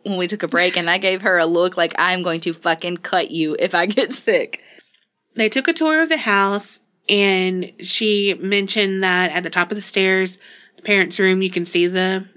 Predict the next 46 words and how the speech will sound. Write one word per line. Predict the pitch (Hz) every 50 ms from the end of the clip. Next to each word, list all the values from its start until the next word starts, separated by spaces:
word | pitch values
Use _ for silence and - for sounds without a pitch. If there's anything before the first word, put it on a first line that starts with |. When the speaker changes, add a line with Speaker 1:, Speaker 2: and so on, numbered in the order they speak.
| _ -
Speaker 2:
axe | - 196 185 185 - - -
marks | 190 180 156 117 - -
in | 185 185
the | 180
ceiling | 185 - 190 180 175 170 170 170
still. | 165 - - 170 165 160 165 165 170 180 - _ _ _ _ _ _ _ _ _ _ _ _ _ _ _ _ _ _ -
Speaker 1:
Shit. | - - - - - - 202 233 175 - - - - - _ _ _ _
Speaker 2:
Where, | - 220 226 214 185 -
and | 196 208 208
you | 220
can | 226 233 208
see | - - 233
where | 233 214 202
they | 196 185 180 180 175 - - _ _ _ -
tried | - 202 214 208
to | 185
plaster | 185 - - 202 208 196 - - - 226 214 208 208 208 208 208 - - - _ _ -
over | 180 190 196 202 220 247 262
it, | 262 262 277 269 247 -
you | 226 269 285
Speaker 1:
Yeah. | 285 269 277 285 285
Speaker 2:
know? | 285 302 320 - _ _ _ _
But | - 190 180 180 175 160
Speaker 1:
I | 160 185 - - -
was | 220 208
gonna | 208 202 185 180 180
say, | 180 - 202 190 165 147 143 -
I |
thought | 185 - 202 180 185
he | 202 214 190
remodeled | 185 185 190 175 165 185 202 208 175
it | 175 - 160
back | 175 170 165 165 -
to | - 165
what | 156 165 160
it | 151 -
was. | 135 156 180 202 160 117 117 127 127 - - -
Speaker 2:
Yeah, | 180 220 214 208
but | 180 185 185
he | 180 214 208
remodeled | 202 202 185 175 175 180 208 226 214 190 175 175
it | 165 - -
too, | - 240 240 233 226 208 214 - - - - - - - - _ _ -
like, | 180 170 - -
how | - - - 202 190 180 180 170 139
it | - 156 156 156 135 -